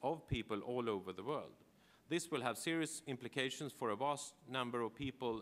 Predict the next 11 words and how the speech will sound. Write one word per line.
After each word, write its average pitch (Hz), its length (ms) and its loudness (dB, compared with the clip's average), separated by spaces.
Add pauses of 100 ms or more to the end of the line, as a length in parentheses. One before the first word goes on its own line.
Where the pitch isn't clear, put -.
and 104 180 -4
ecosystems. 101 920 -8 (560)
It's - 140 -4
also 202 200 2
possible 135 460 2
that 117 240 0
rising 147 380 2
sea 208 240 -4
levels 107 500 0
will 131 160 2
reshape 123 600 0